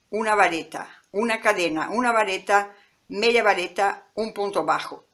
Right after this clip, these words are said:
Cinco cadenas y prendí aquí entre uno, dos, tres, cuatro, cinco, entre el quin-, la quinta y la sexta varetita prendo,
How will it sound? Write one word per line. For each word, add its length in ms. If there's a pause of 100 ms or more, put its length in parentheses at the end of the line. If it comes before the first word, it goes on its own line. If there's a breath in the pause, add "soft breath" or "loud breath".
(180)
Cinco 540
cadenas 520
y 60
prendí 440
aquí 280
entre 380
uno, 320
dos, 240
tres, 220
cuatro, 400 (120)
cinco, 400
entre 220
el 140
quin-, 400
la 180
quinta 260
y 40
la 100
sexta 340
varetita 680
prendo, 500